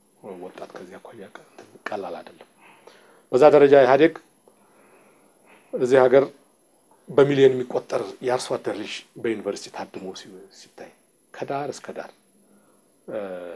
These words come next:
የትምህርት ስርዓቱ ኢትዮጵያ ውስጥ እንደ መድኃኒት ጠብታ የጥቂቶች እድል ሆኖ ይሰፈር በነበረበት ሀገር ውስጥ አሁን ዜጎች፣ እ፣ ከዳር እስከ ዳር ለዚህ ማዕድ፣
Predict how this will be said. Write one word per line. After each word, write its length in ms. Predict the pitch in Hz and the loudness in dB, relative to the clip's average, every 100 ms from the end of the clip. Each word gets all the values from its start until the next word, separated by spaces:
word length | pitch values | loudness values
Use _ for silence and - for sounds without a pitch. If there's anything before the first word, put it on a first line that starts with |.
| 92 | -16
የትምህርት 380 | 95 - 101 - | -16 -16 -18 -20
ስርዓቱ 340 | - - - - _ _ - - _ _ _ _ _ _ _ _ | -18 -16 -16 -20 _ _ -20 -20 _ _ _ _ _ _ _ _
ኢትዮጵያ 260 | 127 123 123 | -8 -6 -6
ውስጥ 180 | 113 - | -8 -10
እንደ 140 | 113 123 | -4 -2
መድኃኒት 440 | 127 110 101 95 | 0 -2 -4 -8
ጠብታ 300 | - - - - - _ _ _ _ _ _ _ - _ _ | -14 -18 -18 -18 -20 _ _ _ _ _ _ _ -20 _ _
የጥቂቶች 540 | - 131 - 131 110 - | 0 2 2 -8 -8 -10
እድል 240 | 107 95 95 | -16 -14 -10
ሆኖ 200 | 101 92 - _ _ - - - | -10 -12 -20 _ _ -20 -20 -14
ይሰፈር 440 | 107 - - - | -12 -12 -12 -12
በነበረበት 540 | 92 92 - 98 - 90 | -12 -14 -16 -18 -18 -16
ሀገር 200 | 110 110 | -14 -14
ውስጥ 180 | - - - _ _ _ _ _ _ _ _ _ _ _ _ | -18 -20 -20 _ _ _ _ _ _ _ _ _ _ _ _
አሁን 280 | 113 92 117 131 - _ 120 | -8 -8 -10 -12 -20 _ -14
ዜጎች፣ 400 | 107 98 120 - - _ _ _ _ _ | -10 -6 -8 -8 -20 _ _ _ _ _
እ፣ 100 | 120 101 95 92 92 85 85 | -8 -6 -8 -10 -14 -16 -18
ከዳር 280 | - 131 120 | -16 -8 -8
እስከ 180 | - - | -8 -14
ዳር 180 | 98 110 - _ _ _ _ | -12 -14 -16 _ _ _ _
ለዚህ 340 | 110 107 98 95 | -4 -4 -4 -8
ማዕድ፣ 320 | 90 - | -10 -12